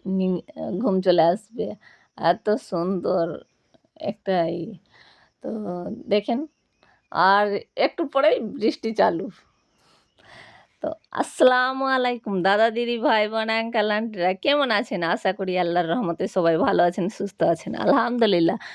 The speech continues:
আমি আমার পরিবারকে নিয়ে ভালো আছি। সু-, তো, উম, আপনাদের মাঝে আবারও একটি নতুন ব্লগ ভিডিও নিয়ে হাজির হলাম। ইনশাল্লাহ ভালো লাগবে।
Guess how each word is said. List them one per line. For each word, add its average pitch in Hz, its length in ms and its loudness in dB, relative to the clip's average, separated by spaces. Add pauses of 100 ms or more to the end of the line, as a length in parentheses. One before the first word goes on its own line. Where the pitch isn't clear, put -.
(260)
আমি 247 320 0
আমার 254 320 2
পরিবারকে 233 560 2
নিয়ে 220 280 0
ভালো 208 280 2
আছি। 196 360 -6
সু-, - 300 -14 (1300)
তো, 381 120 0
উম, 202 500 4
আপনাদের 285 480 4
মাঝে 285 240 4
আবারও 254 340 2
একটি 262 300 -2
নতুন 240 360 -2
ব্লগ 240 220 4
ভিডিও 233 300 2
নিয়ে 226 220 4
হাজির 226 340 4
হলাম। 226 300 4
ইনশাল্লাহ 220 480 2
ভালো 214 280 2
লাগবে। 196 300 2